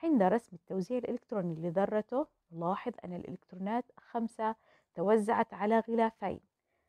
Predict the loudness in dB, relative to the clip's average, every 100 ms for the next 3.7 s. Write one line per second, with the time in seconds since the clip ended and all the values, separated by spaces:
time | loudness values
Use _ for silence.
0 | _ _ _ _ 2 4 4 4 2 2
1 | -4 -8 -6 -6 -6 -4 -4 -2 -2 -4
2 | -6 -4 -2 -2 -4 -4 -4 -4 -2 0
3 | -2 _ -4 2 2 0 -10